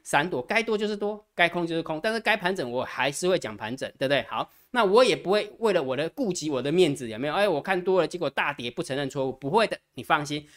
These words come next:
所以我要跟你沟通一个观念，就是说，如果假设，假设你真的有长期关注建安老师的，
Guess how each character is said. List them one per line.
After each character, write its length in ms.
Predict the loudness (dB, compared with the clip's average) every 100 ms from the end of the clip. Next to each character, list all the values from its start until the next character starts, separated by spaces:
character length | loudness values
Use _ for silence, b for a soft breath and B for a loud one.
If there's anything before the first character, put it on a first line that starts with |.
| B
所 140 | -2
以 40 | 2
我 160 | 4 4
要 120 | 2
跟 100 | 0
你 80 | -2 2
沟 160 | 2
通 120 | 2
一 60 | 0
个 140 | -2
观 200 | -2 0
念， 140 | 0 -4
就 60 |
是 20 | -4
说， 180 | -4 B B
如 180 | 2 2
果 160 | 4 0 0
假 260 | -2 -2
设， 300 | -2 0 0 -2 -12
假 100 | -6
设 240 | -2 -2 b _
你 120 | -6
真 180 | 0 2
的 80 | 2
有 140 | 0
长 320 | -2 -4 -2
期 240 | -2 -4 -8 -2
关 220 | -2 0
注 120 | -4
建 200 | -6 -6
安 100 | -6
老 60 | -6
师 100 | -4
的， 160 | -4